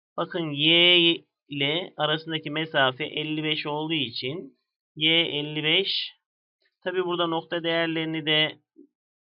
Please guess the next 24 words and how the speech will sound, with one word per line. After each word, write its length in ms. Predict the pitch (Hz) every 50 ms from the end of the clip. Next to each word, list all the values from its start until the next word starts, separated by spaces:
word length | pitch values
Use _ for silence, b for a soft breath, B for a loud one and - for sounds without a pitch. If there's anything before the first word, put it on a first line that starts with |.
| _ _ _
yazmayı 760 | 160 165 160 165 156 156 160 156 156 151 151 151 147 147 - - _ _ _ _ _ -
unutmayalım 640 | 147 165 175 180 180 175 131 127 123 123 120 120
arkadaşlar. 720 | 120 120 120 120 120 - 113 113 110 123 - - 160 165 180
Yeni 320 | 175 156 151 156 156 160 160
tezgahlarda 720 | 160 156 143 139 147 147 151 151 143 143 139 135 135 135
sıkıntı 420 | 135 - - 151 147 143 - 147
çıkmaz 440 | - - - 147 139 147 165 175 -
ama 440 | 147 143 143 147 147 147 - - _ _ _ _ _ _ _ _ _ _ _ _ _
şey, 280 | - - 156 135 131 143
eski 300 | 139 - - - - _
te-, 180 | 170 139 - -
yeni 260 | 135 143 147 156 160
tezgahlarda 680 | 160 160 156 151 151 151 156 156 151 147 143 139 135
sıkıntı 400 | 135 - - 156 156 151 156 160
çıkmaz 420 | - - 151 143 143 143 160 175 151
ama 200 | 147 151 151 147
eski 280 | 151 156 151 - -
tezgahlarda 920 | - 160 147 139 131 135 139 139 135 127 120 120 117 113 127 143 156 165 - 143
veya 360 | 143 147 143 147 147 147 139
buna 420 | 143 143 151 151 151 151 - -
duyarlı 500 | - 139 135 139 143 147 151 156 156 165
tezgahlarda 720 | - - 131 123 120 123 120 127 131 123 123 127 131 151 165
sıkıntı 500 | 165 - _ - 147 131 131 - 175 -
çıkabilir. 580 | - - - 160 170 170 160 143 113 104 -